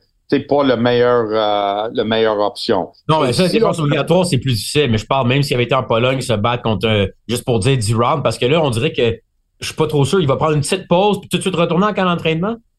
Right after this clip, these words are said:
Speaker 1: C'est ça qu'il va faire.
Speaker 2: Mais c'est pas l'idéal, ça non plus. On s'entend ?
Speaker 1: C'est pas l'idéal. C'est ça que Jean avait fait, euh, avec Bouteille, puis, euh, je pense que ça lui a aidé. Fait que,
Speaker 2: Ok.
Speaker 1: euh,
Speaker 2: Ok.
Speaker 1: euh,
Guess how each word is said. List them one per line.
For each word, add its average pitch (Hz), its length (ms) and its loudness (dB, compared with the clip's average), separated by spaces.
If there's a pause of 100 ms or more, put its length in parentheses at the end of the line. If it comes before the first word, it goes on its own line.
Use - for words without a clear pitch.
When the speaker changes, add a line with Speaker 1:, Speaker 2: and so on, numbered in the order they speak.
(420)
Speaker 1:
C'est - 120 -14
ça 120 80 0
qu'il 131 120 0
va 139 100 0
faire. 123 220 -4 (640)
Speaker 2:
Mais - 80 -2
c'est 147 100 -2
pas 165 140 0
l'idéal, 147 340 2
ça 143 100 -2
non 120 200 0
plus. 135 320 0
On 95 140 -2
s'entend ? 117 400 -2 (920)
Speaker 1:
C'est - 120 -20
pas 123 100 2
l'idéal. 120 540 2
C'est 110 140 -6
ça 135 140 -2
que 131 140 0
Jean 123 220 0
avait 120 180 2
fait, 131 240 0 (100)
euh, 113 480 2
avec 107 360 -4
Bouteille, 139 320 -2
puis, 120 340 0
euh, 117 120 2
je 104 100 -2
pense 120 320 -2
que 113 80 -4
ça 117 160 -2
lui 113 200 0
a 117 120 2
aidé. 123 520 0
Fait - 280 -4
que, 107 40 0
Speaker 2:
Ok. 104 120 2
Speaker 1:
euh, 101 420 0 (240)
Speaker 2:
Ok. 101 100 -2
Speaker 1:
euh, 101 200 -2